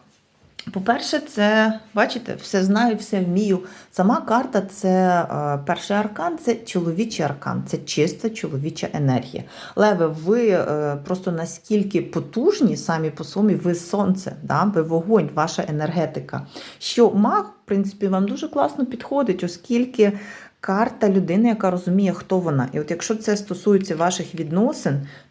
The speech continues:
то вам потрібно розпочати процес, ем, розуміння, що вам, ну, не треба чіплятися за когось,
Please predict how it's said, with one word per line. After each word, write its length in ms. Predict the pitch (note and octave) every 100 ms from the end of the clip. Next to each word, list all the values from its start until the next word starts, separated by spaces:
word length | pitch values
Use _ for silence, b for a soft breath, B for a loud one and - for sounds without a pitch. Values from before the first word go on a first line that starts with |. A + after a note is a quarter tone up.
| _
то 260 | F#3 F#3+
вам 300 | F#3 F3+ G3+
потрібно 480 | G3+ F#3+ G3+ F#3 F3
розпочати 600 | F3 - F#3+ - F#3 F#3
процес, 760 | F3 - F3 - G#3 A3+ A#3 - -
ем, 480 | E3+ E3 D#3+ D#3 D3+ - - _
розуміння, 640 | - F3+ E3+ E3+ G3 A3 E3
що 220 | - D#3+
вам, 380 | - E3+ D#3+ D3 -
ну, 180 | F3+ D#3+
не 120 | E3+
треба 300 | A3 A3 F3+
чіплятися 680 | - - E3+ F#3 F3 D#3+
за 140 | C#3+ C#3+
когось, 600 | C#3+ F#3+ G#3+ E3+ E3